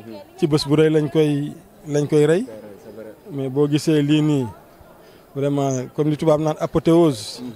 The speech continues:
Li am fii suba apothéose lay doon. Parce que ñaari mbëri ñoo toll noonu. Ñaari mbëri ñoo wane seen ay preuve. Ñaari mbëri ñoo dëkk ci ay gox yoo xam ne dañu bëgg làmb.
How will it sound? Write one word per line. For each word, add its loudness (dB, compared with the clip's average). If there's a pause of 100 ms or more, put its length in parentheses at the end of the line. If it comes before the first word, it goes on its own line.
(120)
Li 2
am 2
fii -2
suba -2
apothéose 0
lay 4
doon. 0 (760)
Parce -12
que -2
ñaari 0
mbëri 2
ñoo 0
toll 0
noonu. 2 (840)
Ñaari 0
mbëri 2
ñoo 0
wane 2
seen -2
ay 2
preuve. 0 (800)
Ñaari 2
mbëri 2
ñoo 2
dëkk -2
ci -4
ay 4
gox 2
yoo 2
xam 0
ne 0
dañu 0
bëgg 0
làmb. 2